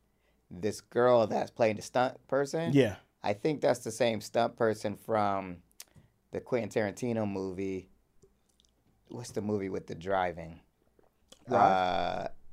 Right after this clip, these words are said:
Speaker 1: it was like Death Proof. So
Speaker 2: Okay.
Speaker 1: Death Proof, but that's his, she was in that movie, but she's his actual stunt person.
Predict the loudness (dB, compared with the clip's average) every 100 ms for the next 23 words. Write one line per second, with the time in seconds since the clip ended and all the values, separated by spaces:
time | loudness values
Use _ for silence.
0 | -12 -12 -14 -6 -4 -2 -4 -8 -18 -20
1 | -10 -2 -2 -2 2 2 2 -4 -4 -6
2 | -14 _ _ _ -8 0 2 2 6 6
3 | 6 4 2 4 2 -4 _ _ _ -10
4 | 2 4 4 2 -2 -4 _ _ -10 0
5 | 2 2 0 4 4 4 0 0 -2 -2
6 | 0 -2 2 2 2 0 -6 0 0 0
7 | -8 -8 -8